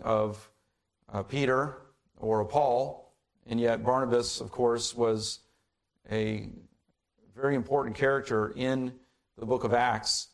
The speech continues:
and in the days of the early church. And he is surnamed Son of Consolation, which we looked at last week is the word for encouragement and literally is the same word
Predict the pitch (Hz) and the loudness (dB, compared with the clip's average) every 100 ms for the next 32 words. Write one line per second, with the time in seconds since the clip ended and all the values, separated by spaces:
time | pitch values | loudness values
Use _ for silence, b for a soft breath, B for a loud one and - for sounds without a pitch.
0 | _ - 117 120 113 110 120 123 120 107 | _ -8 -4 -2 0 2 2 2 0 -2
1 | 120 123 110 - 147 107 - 123 110 139 | 0 0 -2 0 0 0 -2 -6 -2 -2
2 | 143 139 117 107 - 147 175 120 110 131 | -2 0 -2 -2 0 2 2 2 2 -2
3 | 135 b b b b - - 147 117 135 | -6 b b b b -2 0 2 2 0
4 | 127 123 123 139 165 - 98 85 _ _ | 0 2 2 2 2 -2 -4 -6 _ _
5 | _ _ 113 120 117 - B B 110 120 | _ _ -2 0 -2 -10 B B -6 0
6 | 160 143 120 120 123 113 120 160 147 120 | 2 4 2 4 2 2 0 0 2 -2
7 | - _ _ _ _ _ _ _ _ _ | -12 _ _ _ _ _ _ _ _ _
8 | - 123 120 117 - - _ _ _ _ | 0 2 2 2 -2 -4 _ _ _ _
9 | _ _ _ _ _ _ _ 113 117 165 | _ _ _ _ _ _ _ -2 2 2
10 | 143 127 135 123 113 - 175 170 117 120 | 0 0 2 2 0 0 2 0 -2 -2
11 | 123 - - 120 117 123 185 160 120 120 | -2 -6 -6 -4 0 2 4 4 4 2
12 | 123 123 123 113 - 120 - 139 131 120 | 0 0 0 0 -6 -6 -2 0 0 0
13 | 151 123 120 | 2 2 -2